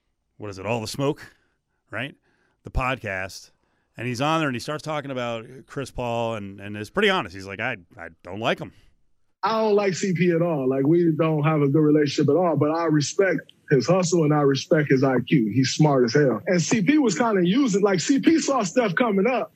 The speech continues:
Speaker 2: You know, once you start to get older in this league, you start to realize, like, "Okay, this guy is coming." And so I would kinda see C P kinda keeping Steph at bay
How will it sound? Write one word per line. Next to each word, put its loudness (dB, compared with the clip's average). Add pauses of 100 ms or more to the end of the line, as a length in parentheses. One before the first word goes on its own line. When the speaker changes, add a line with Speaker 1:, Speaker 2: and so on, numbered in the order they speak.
Speaker 2:
You 0
know, 2
once 2
you 4
start -2
to 0
get 4
older 4
in 2
this 2
league, 2
you 2
start -2
to 0
realize, 0
like, 0
"Okay, 0 (200)
this 4
guy 2
is -2
coming." 0 (140)
And 4
so 2
I -2
would 2
kinda 0
see 0
C -2
P 0
kinda 2
keeping 2
Steph 0
at 0
bay 2